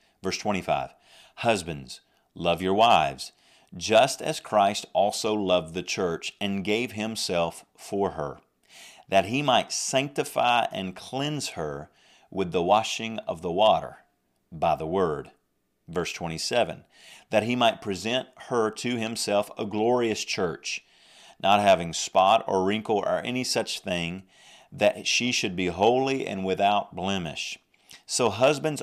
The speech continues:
ought to love their own wives as their own bodies. He who loves his wife loves himself." Excuse me. Verse twenty-nine,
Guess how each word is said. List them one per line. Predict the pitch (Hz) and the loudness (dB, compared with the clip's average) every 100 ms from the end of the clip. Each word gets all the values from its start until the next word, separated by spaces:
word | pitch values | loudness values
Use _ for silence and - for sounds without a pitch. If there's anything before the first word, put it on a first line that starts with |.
| - | 4
ought | 117 - - | 4 4 -2
to | 101 | -2
love | 101 110 104 | 4 4 2
their | 101 | 0
own | 107 104 101 | 2 2 2
wives | 95 85 80 82 85 - _ - | 2 2 2 -2 -10 -18 _ 2
as | 110 90 | 2 2
their | 92 - | -4 -2
own | 95 90 87 82 - | -2 -2 -4 -10 -4
bodies. | 85 82 78 71 - - _ _ _ _ _ _ _ - | 4 6 4 -2 -10 -14 _ _ _ _ _ _ _ -4
He | 143 151 | 0 0
who | 123 98 | 0 2
loves | 95 107 107 | 6 6 6
his | 92 | -2
wife | 95 98 82 80 - _ _ _ | 6 6 6 2 -8 _ _ _
loves | 95 92 92 | 4 4 4
himself." | 82 80 - - _ - 120 82 - - _ _ _ _ _ _ _ _ _ | -6 -8 -10 -14 _ 2 6 6 4 -8 _ _ _ _ _ _ _ _ _
Excuse | - - 107 | -14 -8 -8
me. | 69 _ _ - - - - - | -8 _ _ -20 -20 -20 -18 -2
Verse | 107 104 | 0 0
twenty-nine, | 113 107 95 98 78 | 0 0 2 2 2